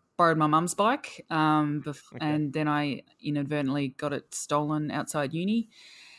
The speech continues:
Speaker 1: And,
Speaker 2: <laughs> Gee.
Speaker 1: um, I think I borrowed another bike of mum's. I, I, oh, I had a, had a bike, I had a secondhand bike loaned from a friend, and, and I just ride around town,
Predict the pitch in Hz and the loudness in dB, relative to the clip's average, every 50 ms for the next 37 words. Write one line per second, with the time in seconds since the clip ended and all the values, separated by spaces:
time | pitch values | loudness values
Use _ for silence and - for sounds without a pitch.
0 | - _ _ _ _ - 156 160 156 156 156 156 156 156 147 135 - - - - | -20 _ _ _ _ -6 -2 0 2 2 2 2 0 -2 -2 -4 -6 -8 -10 -10
1 | - - - - _ - 165 151 151 151 151 151 151 151 151 151 147 98 - - | -14 -16 -20 -18 _ -2 0 2 4 6 6 4 4 2 0 -2 -4 -6 -10 -14
2 | _ _ _ - - - - 151 151 139 147 165 156 156 143 151 147 147 143 147 | _ _ _ -18 -10 -6 -2 -2 -2 -2 -2 -4 -4 0 2 4 4 4 2 2
3 | 151 151 151 151 156 156 156 156 151 135 - 151 147 147 - 160 143 151 151 156 | 2 2 2 4 4 4 4 2 0 0 0 0 0 0 -2 -4 -4 -2 2 4
4 | 156 160 170 175 165 175 170 175 160 - - 185 190 175 - - 135 151 156 151 | 4 4 4 2 2 4 6 6 6 4 4 2 2 0 -4 -6 -6 -2 -2 0
5 | 143 143 165 160 160 143 135 123 - - - - - - 185 175 151 - 151 151 | 0 0 0 0 0 0 0 -2 -4 -8 -12 -12 -8 -6 -6 -6 -6 -2 0 2
6 | 156 156 156 143 - - - - 143 135 - - 170 156 - - - 175 - 165 | 2 2 2 0 -4 -10 -8 -8 -8 -8 -8 -8 -6 -4 -4 -4 -4 -4 -4 -4
7 | 160 160 160 160 156 - 156 160 160 165 160 - 160 160 160 156 156 156 - 160 | -4 -2 -2 -4 -2 0 2 2 2 0 -2 -4 -4 -2 -2 -2 -2 -4 -4 -6
8 | 156 156 151 - 160 160 160 160 156 160 160 151 151 143 139 135 135 135 - - | -8 -8 -8 -6 -4 -4 -2 -2 -2 -2 -4 -4 -4 -4 -4 -4 -4 -6 -8 -14
9 | _ - - - - - - - - - - - 175 175 175 170 202 196 - 180 | _ -20 -20 -20 -20 -20 -20 -20 -20 -20 -12 -4 0 0 2 2 2 0 2 2
10 | 175 160 160 156 156 156 156 156 151 151 147 - - 165 156 156 156 156 156 160 | 4 4 4 4 4 4 4 4 4 2 0 -2 -2 -2 0 2 2 2 2 0
11 | 165 170 175 - | -2 -4 -6 -8